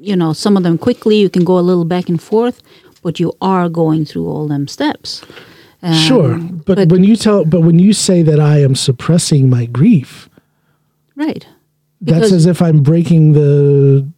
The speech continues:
Speaker 1: No, no,
Speaker 2: breaking
Speaker 1: no.
Speaker 2: the rules of grieving or
Speaker 1: <laughs>
Speaker 2: something.
Speaker 1: Oh, gosh. No.
Speaker 2: Ten-yard penalty for breaking <laughs> the rules of gri-, you know, I, what do you mean by that?
Speaker 1: Well,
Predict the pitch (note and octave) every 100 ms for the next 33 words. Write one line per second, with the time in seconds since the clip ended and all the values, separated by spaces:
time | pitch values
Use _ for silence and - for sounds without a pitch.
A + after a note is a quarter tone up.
0 | _ _ C4 D#4+ F#4 F3 E3+ F#3 F#3 F#3+
1 | E3+ E3+ A#3 F3+ C#3 C3 C3 E3+ A#3+ G#3+
2 | D#3 C#3+ C#3+ F3 C#4+ G#3+ B2+ F#3+ F3 F3+
3 | - - - - - - - - G#3 F3+
4 | E3 G#3 F4 F3+ F3+ F3 E3 G3 G3+ D3+
5 | C3+ D3 C#3 D3 D#3 D#3+ - F#3+ - A3
6 | F#3+ F3 - D#3+ F3 G3+ - G#3 F#3 F#3
7 | F#3+ F3+ G3 G3 B3+ A#3 C3+ B2+ C3+ -
8 | _ - F#3 _ _ _ _ D4+ D#4+